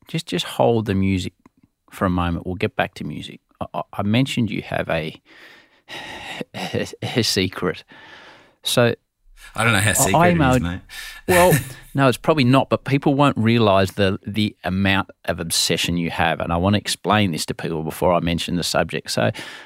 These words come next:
Speaker 1: um, I got in touch with you two and a half years ago about doing this podcast, and, and we've gone back and forth a couple of times, including I was walking around at home, mm, where I live in Barwon Heads, along the bluff with my wife, um, and you rang me.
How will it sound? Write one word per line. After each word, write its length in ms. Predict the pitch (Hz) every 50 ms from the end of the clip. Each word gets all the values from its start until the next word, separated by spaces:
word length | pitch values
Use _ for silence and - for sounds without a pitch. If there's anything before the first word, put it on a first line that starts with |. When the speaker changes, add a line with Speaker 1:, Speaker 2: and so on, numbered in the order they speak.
| - _
Speaker 1:
um, 260 | - 120 110 110 113 - -
I 120 | 135 143
got 120 | 139 139 113
in 80 | 107 92
touch 260 | - - - - -
with 100 | 98 85
you 220 | 90 92 85 - - _ _ _
two 160 | - - 107
and 100 | 104 104
a 20 | 95
half 280 | 90 92 90 87 -
years 200 | 82 92 98 92
ago 320 | 101 87 87 82 85 85 - 101 - _ _ _
about 260 | - 95 85 76 - _ _ _ _ - -
doing 220 | - 95 87 85
this 120 | 85 85 -
podcast, 680 | - - 120 117 - - - - - 110 - - - -
and, 200 | - 90 92 95
and 140 | - 95 95
we've 120 | 92 92 -
gone 200 | - 98 98 87
back 200 | - - - -
and 120 | - -
forth 240 | - - 82 95 -
a 40 | -
couple 220 | - - - -
of 40 | -
times, 260 | - 101 95 98 101 -
including 440 | - 107 98 - - 113 107 104 104
I 80 | 101
was 140 | 98 104 -
walking 320 | - 123 127 135 - - 113
around 260 | 113 113 110 110 107
at 80 | 104 -
home, 400 | - 98 92 92 85 80 - 117 - _ _ _
mm, 420 | 64 76 82 73 65 - - -
where 200 | - 98 92 92
I 100 | 90 92
live 160 | 90 90 95 87
in 100 | 87 85
Barwon 300 | - 92 90 90 85 85
Heads, 260 | 85 85 - 82 - -
along 240 | - 87 98 104 107
the 80 | 101
bluff 280 | - - 98 82 - -
with 120 | - 101 98
my 120 | 110 98
wife, 380 | 92 90 87 65 53 - - - - - - - - - - - - _ _ _
um, 440 | - 98 95 92 90 87 82 - - - _ _ _ _
and 160 | 110 104 104
you 80 | 107 107
rang 220 | 104 95 87 87
me. 140 | - 90 95